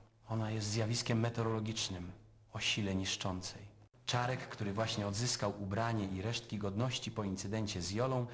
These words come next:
spojrzał na kolegę. „Stępień. Każda żona to zjawisko. Moja siostra Agnieszka to też nie jest rurka z kremem”. „Nie rozumiesz”,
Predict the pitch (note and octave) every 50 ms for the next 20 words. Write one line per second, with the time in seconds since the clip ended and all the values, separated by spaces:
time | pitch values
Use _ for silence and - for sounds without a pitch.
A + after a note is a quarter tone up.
0 | - - - - - - B2 B2 A#2+ G#2+ G#2+ G2+ G2 F#2+ F#2 - F#2 F2 F2 F2+
1 | F#2 - - - - - - _ - - - - - - - - A2 G2+ F#2+ F#2
2 | F2+ - F#2 F2+ F2+ F2 F2+ - - - - - - - - - - G#2+ G2+ F#2+
3 | G2 G2 F#2 G2 G2+ G2 F#2+ F2+ - F#2+ F2+ F2+ F#2 F2 E2+ E2+ F2 - - -
4 | - F2+ F2 F2+ - - - - - - - - - - - - - - - -
5 | F#2+ F#2+ F#2+ F#2+ - G#2+ G2+ - - F#2+ F#2 F2 F2 F#2 F#2 F2+ - - F#2+ -
6 | G2 - G2+ F#2+ F#2 - - F#2 F2 E2+ E2+ E2 - - - - - - - -
7 | - - - - - - - - F#2 F#2 F2+ F2 F2 - F2+ - - - - F2+
8 | F2 E2+ F2 F2 F2 F2 - - - - - - - - - - B2 A#2+ A#2 A#2+
9 | B2+ A#2 C#3 D#3+ E3 C#3 A#2 A2+ - - -